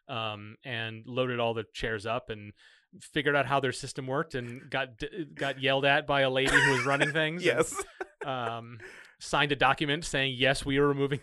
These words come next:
Speaker 1: these cork boards."
Speaker 2: <laughs> And only these.
Speaker 1: Yeah.
Speaker 2: <laughs>
Speaker 1: But, uh, but yeah, right. It was a fun couple days, like, like,
Speaker 2: Mm-hmm.
Speaker 1: looking through the big list of twelve hundred items, like,
Speaker 2: Yeah.
Speaker 1: seeing, you know, theorizing about who would want that mini fridge.
Speaker 2: Yeah.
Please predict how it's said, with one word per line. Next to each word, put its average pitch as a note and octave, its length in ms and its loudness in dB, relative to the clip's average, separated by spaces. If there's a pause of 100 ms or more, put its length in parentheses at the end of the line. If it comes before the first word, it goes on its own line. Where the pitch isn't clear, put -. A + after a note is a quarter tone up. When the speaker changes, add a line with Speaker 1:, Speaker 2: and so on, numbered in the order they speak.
(120)
Speaker 1:
these B3+ 120 0
cork G#3+ 260 6
boards." D#3+ 420 4
Speaker 2:
<laughs> - 20 2
And G3+ 140 4
only F3+ 320 2
these. F3 340 -4
Speaker 1:
Yeah. D3+ 340 4
Speaker 2:
<laughs> - 40 -6 (1300)
Speaker 1:
But, F3 240 4
uh, F3 100 4
but F#3+ 100 -2
yeah, B3 100 8
right. G#3 160 6
It F#3 40 0
was D#3+ 140 0
a F3 40 -8
fun G3+ 160 -2
couple F3 200 -2
days, F3 260 0
like, C#3 160 2
like, C3+ 140 2
Speaker 2:
Mm-hmm. B2 80 0
Speaker 1:
looking D3+ 180 -2
through D3+ 160 -2
the C#3 80 -2
big B2 160 0
list C3+ 300 0
of A2+ 60 -16
twelve A#2 200 -6
hundred G#2+ 220 -6
items, D#3 440 0
like, D#3+ 120 0
Speaker 2:
Yeah. D#3 60 -2 (100)
Speaker 1:
seeing, D3 340 -4
you D#3+ 100 -6
know, A#2+ 140 -4 (720)
theorizing C#3+ 560 4
about B2 140 2
who C3 80 0
would C3 100 0
want A#2+ 180 0
that A2+ 140 -6
mini D3 160 -2
fridge. C#3+ 300 2
Speaker 2:
Yeah. E3+ 340 0